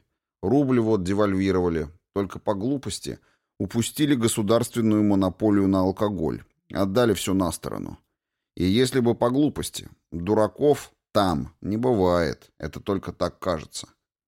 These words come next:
И к этим явным потерям от алкоголизма мы должны приплюсовать потери от неумения нами безопасно потреблять малые дозы алкоголя.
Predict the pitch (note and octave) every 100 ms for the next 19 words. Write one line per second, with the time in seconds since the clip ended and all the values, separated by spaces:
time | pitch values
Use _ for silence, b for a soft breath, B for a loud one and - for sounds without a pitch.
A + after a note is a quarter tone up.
0 | _ A2 G2+ D3 D3 C#3+ A#2+ G#2+ B2+ A#2+
1 | A#2+ G#2+ G#2+ G2+ B2 A2+ G2 F#2 F2+ G2+
2 | F#2 G2 F2+ G#2 C3+ C3+ B2+ B2+ A#2 B2
3 | A#2 A2+ F#2+ A2+ G2+ G#2 G2 F#2+ F#2+ F#2
4 | G#2 - F2+ - - G#2+ G#2 - G2 -
5 | A2 G#2+ A2+ A2+ A#2+ G#2+ F2 D2 C#2+ F#2
6 | A2 G#2 F2 D#2 F2 F#2 E2+ G2+ G#2+ G#2+
7 | F#2 D2 D#2+ F2 D#2 F2+ F#2+ - F2 E2+
8 | E2+ F2 F2+ D#2+ F2 D#2 D#2 - E2+ E2+
9 | F2+ E2+ D2 G1+ -